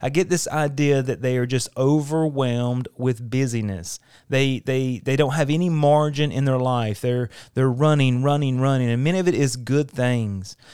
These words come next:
But I hear this, "Hey, how are you doing?" "I'm busy." "Hey, how, how are things going?" "Busy." "We're busy." "How are things going with the family?" "Busy." "How are things going with work?" "Busy." And we're always constantly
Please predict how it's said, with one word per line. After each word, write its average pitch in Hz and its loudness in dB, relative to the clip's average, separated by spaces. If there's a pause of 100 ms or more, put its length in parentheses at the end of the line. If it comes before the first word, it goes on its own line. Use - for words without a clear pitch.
(140)
But 147 2
I 156 2
hear 214 2
this, 165 4
"Hey, 175 0
how 175 0
are 180 4
you 170 0
doing?" 123 0
"I'm 131 -2
busy." 117 -2
"Hey, 170 0
how, 160 2
how 165 0
are 165 2
things 165 -2
going?" 143 -2
"Busy." 135 -2
"We're 120 -2
busy." 123 0
"How 147 -4
are 170 -2
things 160 -2
going 165 -2
with 160 -2
the 147 -4
family?" 156 -4
"Busy." 123 -2 (280)
"How 165 0
are 160 0
things 160 -2
going 160 0
with 139 -4
work?" 139 -2
"Busy." 127 0 (340)
And 135 -6
we're 139 -4
always 185 2
constantly 165 -4